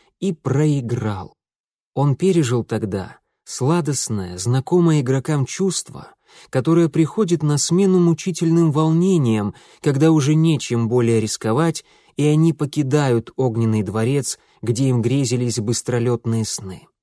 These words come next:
Он отыскал Лусто у Вери и, по выражению Лафонтена, накинулся на яство и утопил заботы в вине. В девять часов он был настолько пьян,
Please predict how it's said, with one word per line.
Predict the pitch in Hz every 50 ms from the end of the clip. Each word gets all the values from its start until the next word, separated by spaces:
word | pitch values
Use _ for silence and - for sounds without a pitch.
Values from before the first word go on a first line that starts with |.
| _ _ _ _ _ _ _ _ _ _ _ _ _
Он | 123 127 131 127 123 120 -
отыскал | - 120 113 - 123 - - - - 131 127 123
Лусто | 120 120 113 - - - 135
у | 127 - 127 117
Вери | 104 110 117 113 139 165 156 127 - _ _ _ _ _ _ _ _
и, | - 123
по | 117 139
выражению | 127 135 139 143 135 117 156 165 151 147 147 139
Лафонтена, | 139 131 - 143 135 131 120 - 170 170 160 160 156 151 135 - _ _ _ _ _
накинулся | 131 147 151 151 - - 180 185 170 151 139 131 117 - - 135 120
на | 123 120
яство | 117 120 156 180 175 - - - - 135 139 139
и | - - 156
утопил | 147 135 127 - 139 127 - - 151 156 147 135
заботы | 117 101 127 120 110 120 131 127 - 127 117
в | 107
вине. | 101 95 98 107 113 120 113 107 101 95 87 - _ _ _ _ _ _ _ _ _ _ _ _
В | 101 87 92
девять | 92 98 135 151 139 135 117 -
часов | - 123 107 - - - 156 151 120 - - - - _ _ _ _ _
он | - 127 147 151 135
был | 123 135 135
настолько | 131 127 123 117 - - - 151 139 127 - 120 113
пьян, | - - 104 117 156 160 151 143 -